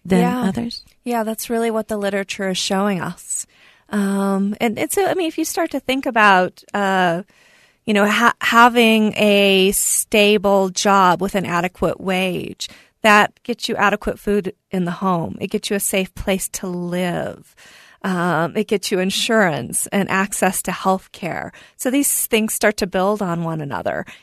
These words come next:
Speaker 2: And to the extent that we can really, you know, create a community in which people have the opportunities and are able to meet their needs, we have a healthier community.
Speaker 1: One of the initiatives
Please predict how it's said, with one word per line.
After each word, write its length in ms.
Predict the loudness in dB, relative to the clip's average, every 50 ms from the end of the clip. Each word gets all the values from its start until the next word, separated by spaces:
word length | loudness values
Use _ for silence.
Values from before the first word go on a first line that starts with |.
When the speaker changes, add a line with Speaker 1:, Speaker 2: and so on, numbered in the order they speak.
| _ -2
Speaker 2:
And 140 | -2 0 0
to 100 | 0 2
the 120 | 2 2
extent 460 | 2 0 -4 -2 0 2 2 2 0
that 120 | -2 -2 -2
we 100 | -2 -4
can 260 | -4 -6 -6 -6 -6
really, 520 | -4 -2 -2 0 0 2 2 2 0 0 -2
you 100 | -4 -4
know, 160 | -4 -4 -6
create 640 | -6 -8 -8 -6 -4 -2 0 0 2 0 0 -2 -2 -6
a 80 | -8
community 500 | -8 -6 -6 -6 -4 -2 -2 -2 -2 -4
in 100 | -4 -4
which 200 | -6 -8 -8 -10
people 260 | -10 -10 -10 -8 -8 -10
have 480 | -10 -8 -6 -4 -2 0 0 -2 -2 -4 _ _ _ _ _ _ _ _
the 120 | 2 2
opportunities 1000 | 2 2 0 -4 -8 -4 -2 -2 0 0 0 -2 -2 -2 -2 -4 -4 -6 -10 -10 -10 _
and 580 | -4 -2 0 0 0 0 0 0 -2 -2 -6 -8 -14 _ _
are 120 | -6 -4 -2
able 300 | -2 0 0 0 -2 -4
to 140 | -4 -4
meet 240 | -2 -2 -2 -2 -4
their 140 | -4 -4 -2
needs, 540 | -2 -2 0 0 0 -2 -2 -4 -6 -8 -12 -14 -18 _
we 100 | -2 0
have 120 | 2 2 2
a 40 | 2
healthier 380 | 2 2 0 2 0 -2 -4
community. 580 | -4 -4 -4 -4 -2 -2 -2 -4 -4 -6 -8 _ _ _ _ _ _ _ _ _ -20 -20 -20 -20 -12 2
Speaker 1:
One 180 | 4 6 6
of 100 | 6 4 4
the 160 | 4 4 6
initiatives 680 | 6 6 6 4 4 4 2 2 4 2 2 0 -4